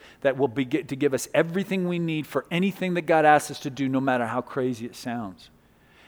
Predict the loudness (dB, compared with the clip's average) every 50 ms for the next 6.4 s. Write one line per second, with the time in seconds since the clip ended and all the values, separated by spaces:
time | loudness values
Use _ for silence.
0 | -8 -4 0 6 6 8 8 8 6 4 2 0 0 0 0 0 -2 -8 -8 -4
1 | -2 -2 -2 -2 -4 -12 -20 _ _ _ -20 _ _ -8 -6 -6 -2 0 0 0
2 | 0 0 -2 -4 -4 2 6 8 8 8 8 6 4 4 2 -6 -6 -6 -8 -8
3 | -4 -4 -4 -2 -2 -6 -6 -4 -4 -4 -4 -4 -4 -6 -6 -6 -8 -10 -12 -18
4 | -20 -20 _ _ _ _ _ _ _ _ _ _ -8 -6 -6 -4 0 0 0 0
5 | 0 -6 -2 2 6 6 6 6 4 -2 -4 -4 -2 -2 -2 -2 -2 -6 -2 -2
6 | -2 -2 0 0 2 2 2 0